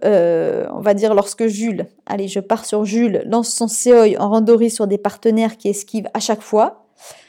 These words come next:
son corps avale des tonnes d'insatisfaction et il ressent très, très fort qu'il est nul,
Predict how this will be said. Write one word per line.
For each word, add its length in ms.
son 260
corps 380
avale 440
des 200
tonnes 480
d'insatisfaction 960
et 160
il 40
ressent 340
très, 200
très 180
fort 260
qu'il 200
est 60
nul, 340